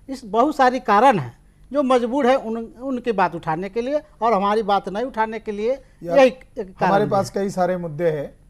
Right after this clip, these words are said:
Speaker 2: मगर समय के अभाव से सारे मुद्दे को हम नहीं ले र-, पा सकते। मगर यादव जी, अंतिम सवाल है, आप संक्षिप्त में उसका जवाब दें। भारत मुक्ति मोर्चा का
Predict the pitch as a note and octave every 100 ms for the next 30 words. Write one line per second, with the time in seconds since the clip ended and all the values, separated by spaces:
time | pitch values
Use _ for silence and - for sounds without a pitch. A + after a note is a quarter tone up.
0 | _ _ _ _ - D#3 E3+ - F3 F#3+
1 | G3+ F3+ F3 F3+ - E3 D#3+ F3 - E3
2 | E3+ E3 D3 E3+ E3 E3 D#3+ D#3+ D3+ C#3+
3 | C#3+ C#3+ - D3 C3 B2+ - G3+ - -
4 | _ _ - - F3+ G#3 G3+ G3+ A#3+ F#3
5 | G#3+ A#3 F#3+ G3+ G#3+ G3+ F3+ F3 E3 E3
6 | E3 - F3 - F#3+ F#3+ E3 F3+ D3 C#3+
7 | C#3+ C3 G3 - _ _ _ _ - E3
8 | F3+ A#3 A#3+ A3+ G#3 B3 A3 F#3+ F3 A3+
9 | G#3 F3+ D#3+ E3+ -